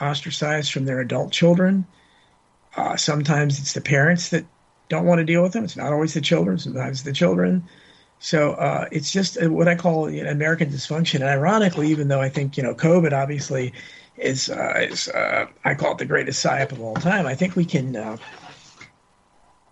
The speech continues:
honestly say that while covid is no black death, I think that the, uh, right now we're experiencing the black death of dysfunction.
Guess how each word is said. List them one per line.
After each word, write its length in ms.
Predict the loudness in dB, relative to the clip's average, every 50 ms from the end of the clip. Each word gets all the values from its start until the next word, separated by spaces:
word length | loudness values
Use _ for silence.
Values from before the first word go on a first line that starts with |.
| _ _ _ _ _ _ _ _ _ _ _ _ _
honestly 500 | -2 0 2 2 0 0 -2 -6 -8 -8
say 380 | -6 -4 -4 -2 -2 -2 -2 -2
that 300 | -2 -2 -2 -2 -4 -6 -12 -20 -20 -20 -20 -20 -20 -20 -20 _ -20 -6
while 200 | -2 0 0 0
covid 420 | 0 2 4 4 4 4 2 2 -2
is 160 | -2 -4 -4
no 160 | -4 -4 -4
black 380 | -4 -2 0 0 -2 -2 -4 -10
death, 320 | -10 -10 -10 -10 -10 -6 -4
I 120 | -4 -4
think 280 | -2 -4 -6 -6 -6 -6
that 220 | -6 -6 -6 -8
the, 320 | -8 -8 -6 -4 -4 -4
uh, 160 | -4 -4 -6 -8 -10 -16 _ _ _ _ _ _ _ -20 -20 -20 _ _ _ 2
right 260 | 4 4 4 4 4
now 180 | 2 2 2
we're 140 | 2 0 0
experiencing 640 | -2 -4 -6 -4 -2 0 0 0 0 2 2 0 2
the 80 | 0 0
black 420 | 0 0 0 0 0 -2 -4 -2 0
death 400 | 2 2 2 0 -4 -6 -6 -6
of 120 | -6 -4
dysfunction. 760 | -4 -2 -2 -2 0 0 2 2 2 2 0 -4 -6 -8 -10